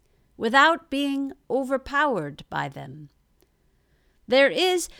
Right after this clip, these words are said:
deep significance and symbolism found in the experiences of the Buddha's life. His encounters with old age, disease, and death,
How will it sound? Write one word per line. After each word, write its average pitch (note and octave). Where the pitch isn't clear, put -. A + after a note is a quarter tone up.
deep E4+
significance C4+
and A#3
symbolism F3+
found A3+
in B3+
the D#4
experiences B3
of F#3+
the A#3
Buddha's G#3+
life. C#3+
His B3
encounters A#3
with A#3+
old A#3
age, G3+
disease, A3
and B3
death, D#3+